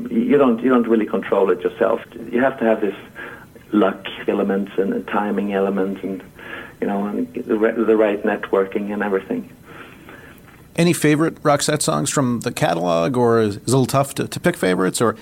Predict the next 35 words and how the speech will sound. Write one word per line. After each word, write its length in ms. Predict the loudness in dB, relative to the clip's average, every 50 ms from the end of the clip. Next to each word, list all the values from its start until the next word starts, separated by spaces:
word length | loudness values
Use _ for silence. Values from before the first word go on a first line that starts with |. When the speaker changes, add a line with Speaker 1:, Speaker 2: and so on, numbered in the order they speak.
| -8
Speaker 2:
i-, 100 | -10 -8 -8
is 260 | -8 -4 -2 0 0 0
it 80 | -2
the 60 | -4
hits, 380 | -2 0 2 2 2 0 0 0
or 80 | 0 0
is 100 | 0 0
it 80 | -2
some 140 | -2 -2 -2
deeper 260 | 0 -2 0 -2 -2
cuts 320 | -2 -2 -2 -2 -2 -4 -4
that 160 | -6 -4 -2
maybe 220 | 0 0 2 2
you 80 | 0 0
thought 200 | 2 0 0 0
should 140 | 0 2 2
have 100 | 2 2
been 120 | 2 2
bigger 220 | 2 2 2 2
hits, 300 | 2 0 0 0 0 0
or 80 | 0 0
just 220 | -2 -2 -4 -2
any, 260 | 0 0 2 0 0 -2
any 160 | 0 0 0 0
personal 360 | 0 0 -2 -2 -2 -2 -2
favorites? 420 | -2 -2 -2 -2 -2 -6 -6 -12 -16 -20 -20 -20 -20 -20 -20 -20 -20 -20 -20 -20 -20 -20 -18 -8 -2
Speaker 1:
I 100 | 0 2
don't 220 | 2 2 2 4
work 220 | 4 2 2 4
with 100 | 4 4
Marie 360 | 6 6 6 6 6 6 6 6
anymore. 340 | 6 6 4 4 4 4
I, 200 | 4 2 2 0
I 60 | 0 2
always 300 | 4 6 6 6 6